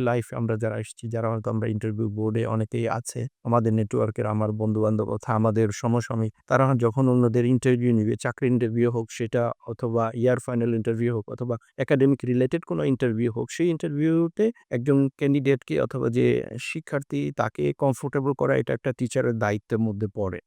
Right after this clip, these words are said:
এটা একটা moral ethical responsibility of a teacher। আমার মনে হয় সেইটা সমস্ত টিচারদের অ্যাওয়ার হওয়া উচিত এবং সেইটাকে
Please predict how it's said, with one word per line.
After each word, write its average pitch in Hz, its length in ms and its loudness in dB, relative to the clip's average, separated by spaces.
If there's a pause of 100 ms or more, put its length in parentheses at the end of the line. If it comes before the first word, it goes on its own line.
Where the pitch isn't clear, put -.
এটা 127 300 -2
একটা 123 240 0 (520)
moral 127 440 6
ethical 131 480 -2
responsibility 139 840 0
of 120 160 -2
a 113 100 -4
teacher। 107 400 -6 (140)
আমার 117 200 -2
মনে 123 200 2
হয় 127 180 -2
সেইটা 131 440 0 (340)
সমস্ত 135 380 -4
টিচারদের 127 520 -2
অ্যাওয়ার 135 420 8
হওয়া 120 200 2
উচিত 110 340 -4
এবং 107 180 -2
সেইটাকে 131 520 -2